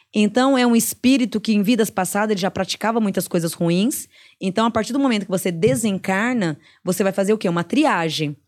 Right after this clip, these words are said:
Então, aquele espírito vai passar por uma triagem espiritual pra que ele possa reencarnar de novo. No caso dele,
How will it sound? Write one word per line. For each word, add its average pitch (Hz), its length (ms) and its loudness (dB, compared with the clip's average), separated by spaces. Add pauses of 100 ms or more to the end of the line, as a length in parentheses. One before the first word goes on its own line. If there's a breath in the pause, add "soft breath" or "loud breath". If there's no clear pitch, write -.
(160)
Então, 170 220 0
aquele 196 200 -2
espírito 196 340 -2
vai 185 80 -2
passar 180 260 -4
por 180 120 -8
uma 175 120 0
triagem 185 500 0
espiritual 175 720 0 (300 loud breath)
pra 185 140 -2
que 208 120 -6
ele 262 180 2
possa 247 560 0
reencarnar 214 600 0
de 226 140 -2
novo. 165 460 0 (300 soft breath)
No 185 140 0
caso 285 380 0
dele, 202 520 2